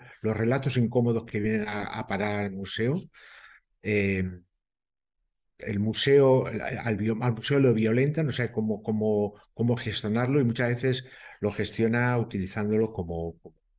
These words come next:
como eso, como, como un elemento de ilustración, a partir de crear una denuncia y tal, cuando ya está más que denunciado, eh, la, los, los, la, la problemática,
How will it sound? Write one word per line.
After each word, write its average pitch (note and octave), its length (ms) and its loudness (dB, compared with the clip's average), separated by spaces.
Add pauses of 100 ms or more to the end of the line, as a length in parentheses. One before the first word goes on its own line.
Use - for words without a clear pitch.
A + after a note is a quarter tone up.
(160)
como F#2 240 -8
eso, F2+ 200 -6
como, F2+ 280 -4
como F2+ 200 -8
un G2+ 160 -10
elemento G#2 560 -2
de G2 80 -4
ilustración, A#2+ 960 -2 (320)
a G2 120 -4
partir G2 460 -4
de F#2+ 280 -2 (220)
crear G#2+ 680 -4
una G#2 180 0
denuncia A2+ 720 0
y G#2 60 -4
tal, B2+ 180 -2
cuando F#2 220 -4
ya G2 100 -4
está - 180 -4
más G2 140 -2
que G2 140 -2
denunciado, F#2 760 -2 (400)
eh, F2+ 380 -2
la, G2 280 -4
los, F2+ 560 -8
los, F#2 240 -6
la, F2+ 260 -8
la F#2 260 -6
problemática, B2+ 840 -2